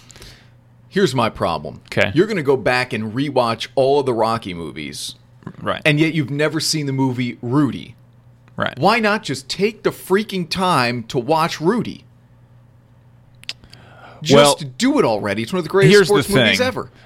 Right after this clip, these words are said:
Speaker 2: Okay. Rudy two is not coming out
Speaker 1: Well,
Speaker 2: later
Speaker 1: no.
Speaker 2: this year. <laughs> So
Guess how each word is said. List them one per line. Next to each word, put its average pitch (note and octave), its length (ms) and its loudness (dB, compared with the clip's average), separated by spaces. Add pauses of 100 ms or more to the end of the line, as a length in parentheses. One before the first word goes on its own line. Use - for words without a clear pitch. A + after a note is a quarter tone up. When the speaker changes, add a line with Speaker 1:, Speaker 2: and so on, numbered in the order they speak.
Speaker 2:
Okay. F3 300 2 (600)
Rudy E3+ 500 4
two G#2+ 600 0 (240)
is A#2+ 160 0
not A#2 200 2
coming A2 340 0
out G2 300 0 (340)
Speaker 1:
Well, - 100 0
Speaker 2:
later G#2+ 160 4
Speaker 1:
no. A2 140 2
Speaker 2:
this G#2 240 0
year. D3 220 2
<laughs> - 40 -6 (320)
So D3 300 2